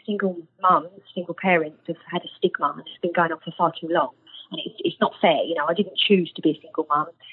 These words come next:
in the sense before I had my son, I was, you know, I thought me and his dad would have lived happily ever after. However, cocaine came involved, drugs came involved, and that wasn't the case. So therefore, I stood up with his father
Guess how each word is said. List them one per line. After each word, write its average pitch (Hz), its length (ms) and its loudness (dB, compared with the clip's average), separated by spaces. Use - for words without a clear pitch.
in 180 140 6
the 170 140 4
sense 165 220 0
before 180 300 4
I 156 40 -2
had 170 100 -2
my 160 80 -6
son, 156 300 -6
I 160 40 -2
was, 156 140 -4
you 180 120 -4
know, 156 220 2
I 165 120 2
thought 175 140 -2
me 170 140 0
and 156 100 -10
his 175 180 -12
dad 165 200 2
would 170 100 -8
have 170 80 -2
lived 170 160 -4
happily 175 300 -2
ever 165 180 -2
after. - 340 -4
However, 185 480 2
cocaine 202 420 0
came 185 240 -8
involved, 180 540 -4
drugs 190 260 -4
came 175 160 -6
involved, 165 380 -4
and - 100 -18
that 156 180 -8
wasn't 165 240 -6
the 160 80 -18
case. - 340 -8
So 220 80 -4
therefore, 180 400 -4
I - 40 -20
stood - 180 -10
up - 140 -12
with 165 120 -8
his - 100 -20
father 160 400 -6